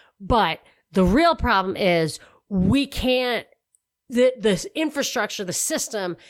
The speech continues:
cannot accommodate seven billion people anymore, because now we have a tenth of the throughput capacity or a half of the throughput capacity we used to have at the retail level or whatever. So that don't,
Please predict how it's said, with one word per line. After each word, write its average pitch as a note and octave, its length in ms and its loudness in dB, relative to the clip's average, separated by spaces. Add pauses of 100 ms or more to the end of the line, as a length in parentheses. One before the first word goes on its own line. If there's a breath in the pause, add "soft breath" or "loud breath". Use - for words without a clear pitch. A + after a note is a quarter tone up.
(160 loud breath)
cannot A#3+ 480 -4
accommodate A#3 500 -4
seven G3 300 0
billion G3 280 0
people A3 320 -2
anymore, F#3 300 0
because F#3 340 -6
now A#3 320 0
we G3+ 180 -4
have G3 300 -6 (420)
a B3 100 -2
tenth C#4 420 -4
of E3 80 -4
the F3 80 -14
throughput A3 520 -8
capacity E3+ 600 -8 (300 loud breath)
or G3 200 2
a F#3+ 220 0
half B3+ 320 0
of G3+ 60 -10
the F#3+ 80 -8
throughput C4 340 -8
capacity F3+ 480 -6
we G3 160 -2
used A3 280 -6
to G#3 60 -4
have F#3+ 360 -4
at F#3+ 140 -4
the F3+ 60 -4
retail G3 440 -6
level F3 260 -6
or D#3+ 80 -6
whatever. F3+ 300 -6
So F3 420 -6 (440 loud breath)
that G3+ 380 0
don't, A#3+ 400 0